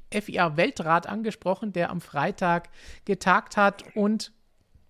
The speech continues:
spannende News verkündet hat, unter anderem Rennkalender, jede Menge Rennkalender für die Formel eins, für die Formel E, für die W R C, W E C, alles Mögliche wurde bestätigt. Formel eins, wie wir schon erwartet haben, gibt es dreiundzwanzig Rennen.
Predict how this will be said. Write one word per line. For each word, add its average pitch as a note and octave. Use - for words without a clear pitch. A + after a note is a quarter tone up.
spannende F3+
News E3+
verkündet A#3+
hat, G3+
unter A#3
anderem F3+
Rennkalender, F#3
jede F#3+
Menge F#3
Rennkalender D#3+
für G3+
die F#3+
Formel D#3+
eins, D3+
für F3
die D#3+
Formel D3+
E, D#3+
für F3+
die D#3+
W F3
R D#3
C, E3
W F3+
E G#3
C, G3
alles G3
Mögliche F3+
wurde E3
bestätigt. A3
Formel F#3
eins, G3
wie F3
wir E3+
schon D#3+
erwartet E3
haben, D#3
gibt D#3+
es D3
dreiundzwanzig C#3
Rennen. C4